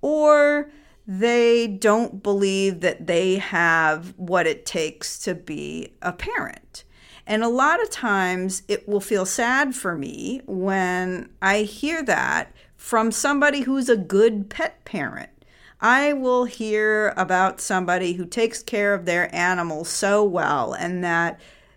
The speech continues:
they are concerned whenever their animal is sick, or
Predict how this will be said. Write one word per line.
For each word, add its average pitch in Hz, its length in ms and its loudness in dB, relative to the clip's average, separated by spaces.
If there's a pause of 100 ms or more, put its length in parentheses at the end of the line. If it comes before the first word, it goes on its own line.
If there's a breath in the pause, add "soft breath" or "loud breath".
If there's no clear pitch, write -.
(160)
they 214 580 4
are 160 320 2
concerned 277 840 2
whenever 180 480 -2
their 165 180 0
animal 160 520 -4
is 151 220 -10
sick, - 580 -2 (420 loud breath)
or 170 540 2